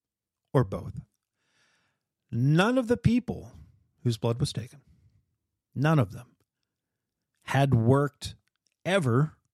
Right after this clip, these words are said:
with hazardous materials containing those items. Many of those people were retired.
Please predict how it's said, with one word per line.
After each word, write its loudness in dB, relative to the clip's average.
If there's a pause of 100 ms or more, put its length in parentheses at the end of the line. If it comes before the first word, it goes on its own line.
(580)
with 2
hazardous 0
materials 0
containing -2
those -4
items. -12 (800)
Many 4
of 0
those 0
people 0
were 2
retired. 0